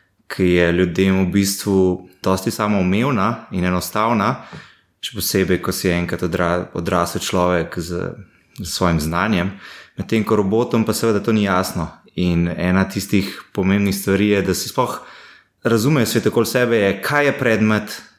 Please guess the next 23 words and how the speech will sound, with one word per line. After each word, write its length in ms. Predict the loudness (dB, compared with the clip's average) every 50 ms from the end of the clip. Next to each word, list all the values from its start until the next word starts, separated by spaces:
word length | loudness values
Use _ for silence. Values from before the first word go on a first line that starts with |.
| _ _
kako 300 | -4 -4 -4 0 2 0
se 140 | 2 2 2
ga 120 | 2 4 4
naučiti, 600 | 4 2 2 0 -2 0 0 0 0 -2 -4 -8
kako 280 | -10 -8 0 0 0 2
ga 140 | 2 0 0
prejeti, 640 | 2 0 2 2 2 2 2 2 2 0 -2 -6 -12 -14
kako 200 | -12 -4 -2 0
ga 100 | 0 2
manipulirati, 720 | 2 0 0 -2 0 0 0 2 2 2 2 2 0 0 -2
se 100 | -6 -4
pravi, 360 | 0 0 2 2 4 2 0 0 -4 -16 -20 -20 -20 -20 -16 -8
v 80 | -6 -2
glavnem 760 | 0 2 4 4 4 4 4 4 4 2 2 0 -2 -4 -8 -14 _
moje 260 | -4 -2 -2 0 -2 -2
področje 680 | -2 -2 0 0 2 2 2 0 0 -2 0 0 2 2 0 0 -4 -6 -12 -16 -14
raziskovanja 760 | -12 -8 -6 -6 -6 -6 -4 0 0 2 2 2 2 2 2 0
se 220 | 0 0 0 0 0 -2
skoncentrira 480 | -4 -4 -4 -4 -4 -4 -2 0 0 0
na 80 | 0 0
to 300 | 0 0 -2 -2 -2 -6 -16 -20 -20 -20 -20 _ _ -20 _ _ -4 -2
in, 200 | 0 2 2 2
a, 240 | 2 2 2 2 0